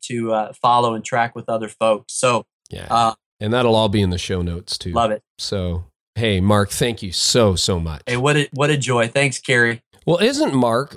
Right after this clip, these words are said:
Speaker 2: just the kind of guy you want to hang out with? I mean, that's how I've always found Mark, and we've had the opportunity to hang out in the past, and, uh, he is just, he is just a really neat guy that God is using. And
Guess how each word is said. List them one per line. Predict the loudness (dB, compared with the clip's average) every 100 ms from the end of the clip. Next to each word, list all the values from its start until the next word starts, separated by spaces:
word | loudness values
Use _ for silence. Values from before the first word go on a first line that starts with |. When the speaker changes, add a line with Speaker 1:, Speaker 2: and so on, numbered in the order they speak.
| -6
Speaker 2:
just | -2 -2 -2
the |
kind | -2 0
of | 0
guy | 0 0 2
you | 0 2 4
want | 4
to | 4
hang | 4 4
out | 2 0
with? | -2 -2
I | 0
mean, | 2 2 2
that's | 0 0
how | 0
I've | 2 4
always | 4 2
found | 2 2 4
Mark, | 2 2
and | 2
we've | 2
had | 2 2
the | 0
opportunity | -2 -2 0 0 2
to | 0
hang | 2 2
out | 0
in | 0
the |
past, | 0 0 0 0 0
and, | 0 2
uh, | 0 -2
he | -2 0
is | 0
just, | 0 0 0 -6
he | -6 0 0
is | 0
just | -2 -2 0
a | 0
really | 2 4 4
neat | 2 0
guy | -2 0 -2
that | -2
God | 0 0 0
is | 0 0
using. | 2 2 2 0 0
And | 0 0